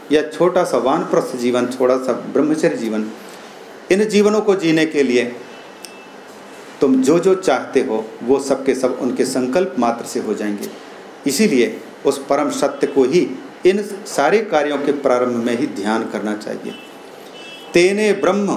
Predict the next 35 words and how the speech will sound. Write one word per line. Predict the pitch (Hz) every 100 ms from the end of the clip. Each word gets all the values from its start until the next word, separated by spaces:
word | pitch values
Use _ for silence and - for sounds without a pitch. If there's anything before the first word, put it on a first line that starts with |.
| - - - -
हृदा, | 135 160 123 - - - - - - - - 135
हृदा | 135 185
का | 175
मतलब | 135 135 156 185
है | 151 151 - -
संकल्प | - 151 156 202 202
मात्र, | 117 110 -
हृदय | 110 131 170
से | 165 170
संकल्प | 170 160 185 156
होता | 101 -
है। | - - - - - -
हृदय | 143 175
से | 196 202
उन्होंने | 196 160 151
संकल्प | 143 - 143 143 139
मात्र | 131 131 131 -
किया | - 147 165
कि | 160 156 -
आदि | 143 165 196
कवि | 165 147
ब्रह्मा | 135 135 127
जी | 127 127
को | 127 185 135 - - - -
ब्रह्म | 104 107 139 143
का | 156
ज्ञान | 185 139 110 104
हो | 104
गया, | 104 104
मतलब | 131 131 185 123
वेदों | 131 139
का | 131
ज्ञान | 110 110 107
हो | 98
गया, | 110